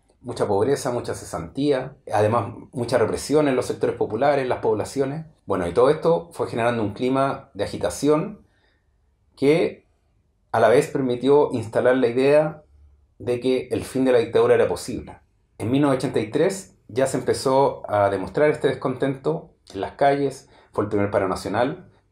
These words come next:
por lo que en mil novecientos ochenta y cuatro ya el clima estaba agitado, fue el puntarenazo, que fue la primera expresión de repudio, eh,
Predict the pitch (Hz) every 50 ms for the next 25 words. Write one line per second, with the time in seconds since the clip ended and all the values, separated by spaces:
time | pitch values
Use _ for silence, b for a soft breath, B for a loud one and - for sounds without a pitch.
0 | _ - 107 104 98 104 104 113 131 147 151 147 139 - 156 131 - 110 104 -
1 | - 147 147 147 139 135 139 - - 98 110 120 113 - - 117 113 107 107 -
2 | 117 113 113 - 113 107 131 127 123 127 143 175 - - _ _ _ _ - -
3 | 107 104 104 - 101 101 95 92 95 98 120 151 151 151 - 131 117 95 - 113
4 | 107 104 104 90 - 101 104 110 110 107 101 101 90 - - - _ _ _ _
5 | _ _ _ - - - - 98 - - - 143 147 135 131 123 123 120 117 113
6 | - 139 147 151 147 135 135 127 123 127 127 127 127 123 b b b b b b
7 | b b _ - - - 117 107 107 104 101 98 101 101 95 98